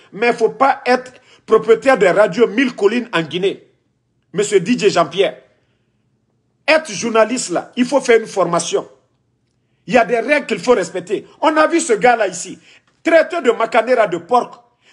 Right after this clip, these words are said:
traité des gens ici, eh, Ahmed même, de autre chose. Vous le voyez comment il ridiculise Ahmed là. Comme ce dernier ne se connaît pas,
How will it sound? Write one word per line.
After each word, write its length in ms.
traité 400
des 160
gens 220
ici, 440
eh, 160
Ahmed 360
même, 260
de 80
autre 320
chose. 380
Vous 140
le 80
voyez 320
comment 300
il 120
ridiculise 680
Ahmed 360
là. 180
Comme 160
ce 120
dernier 300
ne 80
se 120
connaît 260
pas, 340